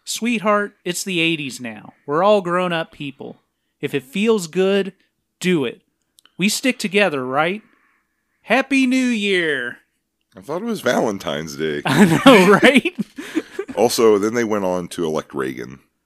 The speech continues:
Speaker 1: Yeah, I know. The,
Speaker 2: Yeah.
Speaker 1: the, the eighties was a dark time.
Speaker 2: Yeah, but this really, like, they encapsulated it early. Like, they got there before, uh, Wall Street.
Speaker 1: Yeah.
Speaker 2: Before Greed is Good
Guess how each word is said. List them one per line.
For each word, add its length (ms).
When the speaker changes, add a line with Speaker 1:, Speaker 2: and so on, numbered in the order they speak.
Speaker 1:
Yeah, 360
I 60
know. 280
The, 140
Speaker 2:
Yeah. 140
Speaker 1:
the, 160
the 160
eighties 420
was 220
a 80
dark 340
time. 460
Speaker 2:
Yeah, 260
but 140
this 180
really, 380
like, 160
they 180
encapsulated 720
it 160
early. 460
Like, 380
they 100
got 240
there 160
before, 640
uh, 220
Wall 260
Street. 320
Speaker 1:
Yeah. 380
Speaker 2:
Before 240
Greed 260
is 100
Good 420